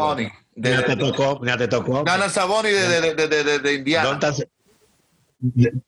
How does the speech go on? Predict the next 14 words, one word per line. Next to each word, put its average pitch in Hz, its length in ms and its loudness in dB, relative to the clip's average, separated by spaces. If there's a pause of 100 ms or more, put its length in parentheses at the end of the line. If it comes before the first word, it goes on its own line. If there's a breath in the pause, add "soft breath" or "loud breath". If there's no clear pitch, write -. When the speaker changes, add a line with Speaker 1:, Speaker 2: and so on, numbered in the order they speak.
(100)
Speaker 2:
de 131 200 -2
Indiana. 113 680 -2 (260)
Y 143 100 0
Antetokounmpo, 135 720 -2
que 123 80 0
es 131 60 2
de 131 80 0
Milwaukee, 127 600 0
o 113 100 0
sea, 117 180 0
Speaker 1:
Sí, - 60 2
Speaker 2:
no 120 100 -2
Speaker 1:
sí. 110 80 0
Speaker 2:
entiendo. 127 520 -2